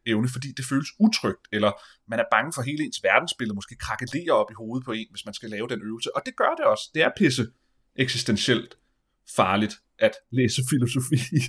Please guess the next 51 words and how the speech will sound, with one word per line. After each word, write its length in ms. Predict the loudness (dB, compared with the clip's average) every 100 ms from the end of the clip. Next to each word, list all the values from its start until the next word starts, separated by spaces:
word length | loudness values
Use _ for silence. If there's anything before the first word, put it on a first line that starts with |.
| -6
<laughs> 340 | -20 _ -8
fordi 240 | -6 -4 -4
du 80 | -6
får 220 | -2 2
revet 200 | 4 2 0
alle 220 | 2 2
dine... 220 | 2 -2 -6
Jeg 100 | -6
kan, 160 | -6 -8 -4
jeg 120 | -4
har 60 | -4
læst 240 | -8 -10
filosofi 380 | -12 -10 -10 -6
på... 220 | -8 -8 _ _ _ _ _ -18 -2
Før 80 | 2
jeg 80 | 2
læste 240 | 0 -4
på 80 | -8
mit 120 | -10
studie, 320 | -6 -6 -6
så 80 | -12
læste 240 | -10 -10 -12
jeg 40 |
det 80 | -14
på 80 | -6
H 280 | -2 -2
F, 60 | -2 -6 -18 _ _ _ -20 -20 _
og, 340 | -4 -2 -4
og 80 | -6
så 80 | -6
havde 140 | -4
vi 60 | -4
Camus 400 | 2 6 8 8
og 80 | 6
Sartre, 520 | 4 0 -2 -2 -4 -6 -16 _ _ _ _ -6
og 100 | 4
så... 240 | 4 4 -2 -20 _ _
Og 80 | -2
jeg 100 | 0
var 60 | 0
sytten 420 | 0 -2 -2 -2
år 160 | -2 -6
på 60 |
det 100 | -14
tidspunkt, 400 | -14 -14 -16 -16 -6
og 80 |
så 100 | -2
blev 80 | 2
jeg 40 | 4
sådan 160 | 4
helt, 120 | 2